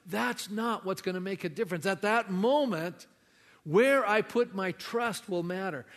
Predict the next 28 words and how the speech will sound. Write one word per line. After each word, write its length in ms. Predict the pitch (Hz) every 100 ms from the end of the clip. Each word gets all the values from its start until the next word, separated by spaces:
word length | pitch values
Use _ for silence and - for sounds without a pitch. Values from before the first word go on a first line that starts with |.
| -
How 360 | - - 262 262
I 120 | 247
lived 340 | 233 233 240 185
my 240 | 190 190
life 420 | 190 208 220 -
will 160 | 180 185
matter. 420 | 190 208 196 143
The 120 | 165
kind 280 | - 247 262
of 180 | 202 -
character 600 | - 277 294 269 208 175 - -
I 160 | 220
became 680 | 202 196 - 240 254 220 165
will 240 | 165 196 185
matter. 580 | 190 220 220 160 101 - _ _ _ _ _ _ _ _ _ _ _ _ _
All 340 | 165 208 233 214
the 100 | 196
money 320 | 196 202 190
I 120 | 170
acquired 600 | 160 - 180 196 147 110 - _ _ _
will 160 | 147 143
not 300 | 143 147 139
matter 380 | 143 127 107 _
at 160 | 127 -
that 240 | 120 120
moment. 420 | 117 113 98 _ _ _ _ _ _ _ _ _ _ _ _ _ _ _ - _ _ _ _ _ _ _ _ _ _ _ _
What 200 | 170 196
matters 760 | 175 196 240 254 240 208 - -